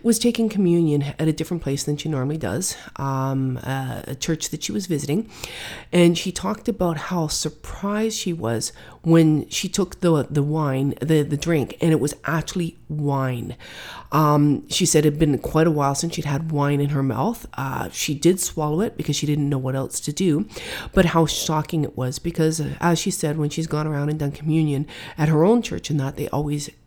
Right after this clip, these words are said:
um, use grape juice. So she said that she spoke to the,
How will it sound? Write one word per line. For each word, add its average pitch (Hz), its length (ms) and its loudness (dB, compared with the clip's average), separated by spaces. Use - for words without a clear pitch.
um, 127 420 -4
use 160 320 2
grape 156 440 0
juice. - 340 -6
So - 140 4
she 233 160 4
said 349 240 0
that - 160 0
she 403 80 0
spoke 262 320 -2
to 226 200 2
the, 185 520 0